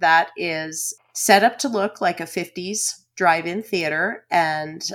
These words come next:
uh, so it's dark inside. They've got the sky, you know, you can see the twinkling lights, and, uh, they've got the, <laughs> what looks like the little snack bar in the back, and then you sit in,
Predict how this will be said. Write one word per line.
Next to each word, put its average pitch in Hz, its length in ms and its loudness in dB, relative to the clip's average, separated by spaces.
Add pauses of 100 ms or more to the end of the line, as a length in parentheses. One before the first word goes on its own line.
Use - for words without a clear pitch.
uh, 156 240 -2
so 165 220 -2
it's 165 200 -6
dark 151 400 2 (280)
inside. 160 520 0
They've 160 140 -8
got 147 220 0
the 147 120 -2
sky, 151 840 2
you 175 80 -8
know, 156 100 -6
you 147 120 -8
can 156 100 -12
see - 140 -6
the 151 120 -10
twinkling 151 580 -10
lights, 147 580 0
and, 143 220 -6 (500)
uh, 143 180 4
they've 151 180 -4
got 147 180 0
the, 170 120 -4 (220)
<laughs> - 200 -20
what 196 200 2
looks - 240 -2
like 160 180 0
the 147 100 -2
little 143 200 -2
snack 147 480 -2
bar 139 260 2
in 160 180 -8
the 147 100 -6
back, 143 360 4
and 165 100 -8
then 156 200 -10
you 175 160 -6
sit 226 460 0
in, 196 420 -4